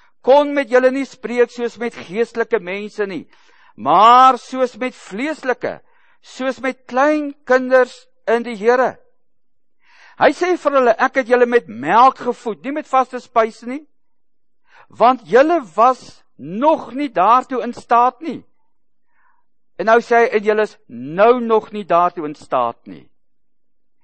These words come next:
En hy, hy gee die antwoord, hy sê, "Omdat julle nog vleeslik is, want aangesien daar onder julle jaloersheid en twis en tweedrag is,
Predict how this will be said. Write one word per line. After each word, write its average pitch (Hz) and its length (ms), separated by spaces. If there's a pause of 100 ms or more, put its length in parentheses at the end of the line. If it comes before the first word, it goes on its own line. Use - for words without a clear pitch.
(140)
En 240 160
hy, 269 200 (320)
hy 254 100
gee 330 200
die 320 100
antwoord, 311 480
hy 294 100
sê, 277 400 (300)
"Omdat 269 640
julle 247 240
nog 254 200
vleeslik 254 520
is, - 400 (420)
want 233 200
aangesien 262 560
daar 226 340
onder 247 260
julle 233 300
jaloersheid 226 680
en 214 180
twis 233 260
en 214 140
tweedrag 226 460
is, - 240